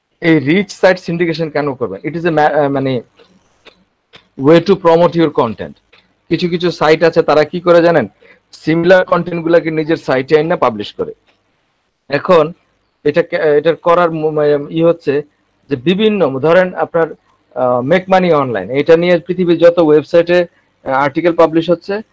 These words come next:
আপনার কাজ হচ্ছে ওই article গুলাকে আপনার, আহ, আপনার ওয়েবসাইটে আপনি আইনা কি করতেছেন? accommodate করছেন।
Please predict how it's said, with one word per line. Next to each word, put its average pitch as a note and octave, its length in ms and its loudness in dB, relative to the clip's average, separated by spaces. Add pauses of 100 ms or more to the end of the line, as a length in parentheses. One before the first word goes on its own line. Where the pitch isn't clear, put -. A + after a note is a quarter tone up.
(160)
আপনার D#3 300 0
কাজ D#3+ 240 0
হচ্ছে E3 200 -4
ওই E3+ 200 4
article D#3+ 380 0
গুলাকে D#3+ 320 2
আপনার, D3+ 240 -2
আহ, C3 440 -2 (320)
আপনার D3+ 280 0
ওয়েবসাইটে D3+ 400 2
আপনি D#3 220 0
আইনা D#3 220 0
কি E3+ 160 -8
করতেছেন? C3+ 480 -6 (180)
accommodate D#3 640 2
করছেন। - 360 -10